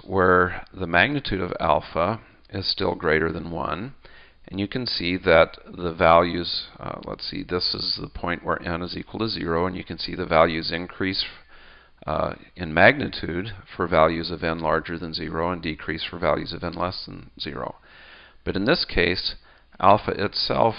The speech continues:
is less than zero. So alpha here is negative. If I remember correctly, alpha is about negative one point one for this graph. And because alpha is negative, uh, you alternate, um, between a positive value,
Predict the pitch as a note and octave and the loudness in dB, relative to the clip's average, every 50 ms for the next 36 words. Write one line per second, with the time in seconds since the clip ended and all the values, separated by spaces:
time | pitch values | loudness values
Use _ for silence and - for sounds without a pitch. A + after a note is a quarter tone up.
0 | - - - - F#2+ F#2+ G2 G2+ G#2 G#2+ A#2 - - - F2 G2+ G2 C#2+ A1+ B1+ | -8 -16 -8 -6 -6 -6 -2 2 2 2 2 0 -4 -10 -12 -10 -10 -8 -6 -4
1 | C2 - - - - - - - - D2+ - - F2+ F2+ F2 - G2+ F2+ E2+ G#2 | -4 -4 -6 -8 -12 -12 -10 -8 -6 -6 2 6 6 6 6 6 0 -4 -2 -2
2 | F#2+ F#2+ F2+ F2 E2+ D#2+ D#2 D2+ E2 F2 F#2 F#2 E2+ F2 F2 F#2 - - - - | 0 0 0 0 -2 -6 -4 -2 -2 -2 0 -2 -4 -6 -6 -8 -8 -12 -16 -14
3 | - - D#2+ D2+ E2 D#2+ E2 F2 E2+ E2+ F2 - - - D2 D#2+ - - - E2+ | -8 -6 -4 -2 -2 0 0 0 0 0 -4 -6 -4 -2 -2 -2 -2 -2 -6 -4
4 | E2 D#2 D#2 D2+ - - E2+ - - D#2+ D#2 D2+ - E2+ E2+ E2 D#2+ E2 E2+ D#2 | 0 2 2 2 0 -4 -8 -10 -2 2 2 2 2 2 -2 -4 -4 -4 -4 -4
5 | D#2 D2 - - D2+ D#2 D#2 D#2 - - E2+ E2 D#2 - - D#2+ D#2 D#2 D#2 D#2 | -6 -6 -4 -4 -4 -4 -4 -6 -10 -8 -8 -8 -8 -8 -10 -8 -6 -6 -6 -6
6 | D2+ - - - - - - - - - - G1+ G1+ G1+ - - - - - - | -10 -12 -14 -10 -8 -6 -6 -6 -6 -6 -6 -6 -6 -8 -10 -14 -18 -20 -20 -20
7 | - - - - - - - - - - - - - - _ _ - - G2 F#2+ | -20 -20 -20 -20 -20 -20 -20 -20 -20 -20 -20 -20 -20 -20 _ _ -10 -2 0 2
8 | F#2 F#2 F2+ F#2+ - - G#2 F#2 F#2+ F#2+ F2 F#2+ G2 - - - - E2+ D#2+ - | 2 2 0 -2 0 0 -2 2 6 8 8 8 8 6 2 -2 -4 -4 -6 -8
9 | E2 F2+ G2+ C3 - - - - D#2+ D#2+ F2 F#2+ G2 - - - - - - _ | -4 0 0 2 2 2 0 0 0 -2 -2 -2 -4 -8 -16 -20 -20 -20 -20 _
10 | _ _ - - - - G2 G#2 G2+ - - - G2+ A#2+ C#3+ - - G2+ E2+ E2+ | _ _ -12 -10 -10 -10 -6 -6 -6 -4 2 6 8 8 6 6 0 -2 0 0
11 | F2+ F#2 G2 - - - - - - - - E2 D#2 E2 E2 E2 E2+ E2+ E2 E2 | 0 0 -2 -4 -8 -12 -14 -16 -10 -4 -2 0 0 0 -2 -4 -10 -12 -14 -16
12 | - - - - - - F#2+ F2 - - - F#2 F#2 F#2 F2+ E2+ E2 E2 - - | -18 -20 -20 -18 -8 -8 -8 -6 -6 -6 -4 -2 -2 -2 0 0 0 0 -2 -2
13 | - F2+ F2 G2 G2 G#2 G#2 G2+ G2+ G2 G2 G2+ F2 F2+ F#2 F#2+ F#2+ G2 G#2 A2+ | 4 6 6 6 6 4 0 -2 -2 0 2 2 4 4 4 4 4 2 0 -2
14 | A#2+ | -4